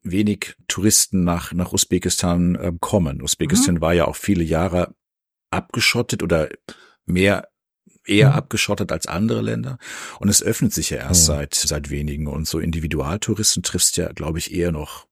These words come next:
Speaker 1: noch wenige, viele Reisegruppen, ne, die so die klassischen Orte sich dann, sich dann anschauen, ne?
Speaker 2: Viele Russen.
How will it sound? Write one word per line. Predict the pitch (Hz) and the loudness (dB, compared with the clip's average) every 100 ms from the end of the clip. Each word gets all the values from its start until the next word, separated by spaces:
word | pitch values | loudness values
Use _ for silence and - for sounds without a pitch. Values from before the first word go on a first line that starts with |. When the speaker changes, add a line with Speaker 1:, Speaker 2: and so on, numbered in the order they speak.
| _ - | _ -8
Speaker 1:
noch | 80 73 | -6 -2
wenige, | 78 110 110 110 | 0 2 2 2
viele | - 85 78 | 0 -2 -2
Reisegruppen, | - 90 113 110 95 - 95 | 0 0 0 -2 -6 -4 -4
ne, | 101 | -2
die | 95 | -4
so | 82 | -6
die | 78 80 | -6 -8
klassischen | 80 82 - 58 | -8 -6 -8 -10
Orte | - 98 104 | -10 -8 -6
sich | - - | -6 -6
dann, | 101 98 - - - - - _ | -8 -8 -10 -14 -14 -16 -20 _
sich | - - | -16 -10
dann | 92 | -10
anschauen, | - 92 - 104 104 98 | -12 -14 -14 -10 -10 -10
ne? | 92 | -8
Speaker 2:
Viele | 123 147 | 2 4
Russen. | 131 143 - 104 | 6 4 2 -2